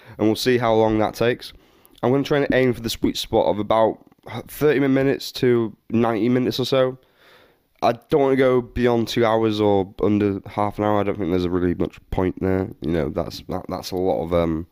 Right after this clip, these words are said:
well, no, I'll still, I'll still upload it, but I, they wouldn't be my best,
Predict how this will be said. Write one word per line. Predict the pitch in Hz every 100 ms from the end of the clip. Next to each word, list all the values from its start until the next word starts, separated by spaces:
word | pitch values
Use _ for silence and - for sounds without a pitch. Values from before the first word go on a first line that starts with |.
| _ - - -
well, | 185 202
no, | 196
I'll | 107 135 151 139
still, | - 196
I'll | 127
still | - 165 95
upload | 110 120
it, | 90 -
but | 85 -
I, | 90 92 - -
they | 87 104 113
wouldn't | 110 117 101
be |
my | 101 101 92
best, | 90 92 - -